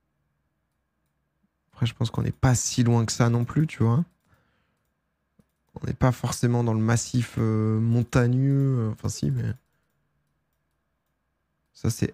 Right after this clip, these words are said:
Ain, du coup. Ce qui est bien, c'est que tu peux être à de nombreux endroits, quoi. Ce serait bien qu'on chope un peu des infos, là.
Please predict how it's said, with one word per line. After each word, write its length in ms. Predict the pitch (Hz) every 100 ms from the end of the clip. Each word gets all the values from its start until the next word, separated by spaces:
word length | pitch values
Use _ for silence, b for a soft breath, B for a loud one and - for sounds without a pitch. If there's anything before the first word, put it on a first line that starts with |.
| -
Ain, 260 | 127 139
du 160 | 131 131
coup. 400 | - 131 143 175 - _ _ _ _ _ _ _ _ _ _ _ _ _ _ _ _ _ _ _
Ce 100 | -
qui 80 | -
est 20 |
bien, 100 | -
c'est 120 | - -
que 40 |
tu 100 | _ -
peux 120 | 50
être 240 | - _ -
à 180 | - 110
de 60 |
nombreux 340 | 104 110 113 117
endroits, 300 | 120 123 117
quoi. 260 | - 107 - _ _ _ _ _ _ _ _ _ _ _ _ _ _ _ _ _
Ce 60 | _
serait 160 | -
bien 80 | -
qu'on 160 | - 117
chope 260 | - 117
un 60 | 110
peu 160 | 120
des 180 | 117 110
infos, 400 | 113 - 123 127
là. 220 | 123 127